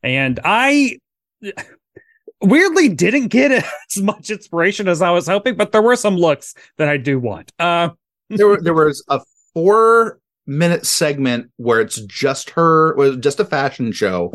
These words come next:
Speaker 1: Is it
Speaker 2: No
Speaker 1: just four
Speaker 2: dialogue.
Speaker 1: minutes?
Speaker 2: And then there was a nu-, like, there's a break and some action, and then another four-minute
Speaker 1: Oh, yeah.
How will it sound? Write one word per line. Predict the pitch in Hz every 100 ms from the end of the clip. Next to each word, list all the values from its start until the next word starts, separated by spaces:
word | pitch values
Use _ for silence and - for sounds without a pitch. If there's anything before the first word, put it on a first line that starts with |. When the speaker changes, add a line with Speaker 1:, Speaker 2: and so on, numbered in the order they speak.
| -
Speaker 1:
Is | -
it | 120
Speaker 2:
No | 147
Speaker 1:
just | 175 165 -
four | 123 131 131
Speaker 2:
dialogue. | 95
Speaker 1:
minutes? | 180 214 - - _ _ -
Speaker 2:
And | 147 147
then | 165 165 165
there | 147
was | 139 131
a |
nu-, | 127 139 156 156
like, | 131 113
there's | 135 120
a |
break | 101 131 135 139
and | 135
some | 127 123
action, | 127 - 156 147 - -
and | 143
then | 147
another | 139 143 147
four-minute | - - 135 143 143 143 139 127 - _ _
Speaker 1:
Oh, | - 185
yeah. | 175 135